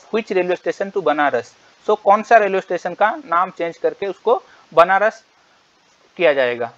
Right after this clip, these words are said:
So, इसका राइट आंसर है मांडुआधि, मांडुआधि को change करके अभी Banaras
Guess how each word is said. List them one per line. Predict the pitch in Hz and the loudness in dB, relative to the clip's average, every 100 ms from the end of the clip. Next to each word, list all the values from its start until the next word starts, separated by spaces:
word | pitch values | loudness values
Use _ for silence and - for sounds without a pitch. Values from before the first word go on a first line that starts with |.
| - | -8
So, | 185 | -6
इसका | - 185 | 0 2
राइट | 160 160 | 2 0
आंसर | 160 - 170 | -4 -2 -2
है | 403 - _ _ _ _ _ _ _ _ _ _ _ _ _ _ _ _ _ - | -2 -6 _ _ _ _ _ _ _ _ _ _ _ _ _ _ _ _ _ 2
मांडुआधि, | 175 185 196 175 135 117 _ _ - | 2 4 2 0 -2 -12 _ _ -4
मांडुआधि | 160 180 208 196 170 | -2 2 0 0 -4
को | - 190 370 - _ _ - | -2 0 -2 -4 _ _ -6
change | 190 - | -6 -2
करके | 165 147 196 | -2 -2 -4
अभी | 175 180 392 _ _ _ 170 | -4 -4 -6 _ _ _ 0
Banaras | 160 175 196 240 _ | 2 4 2 0 _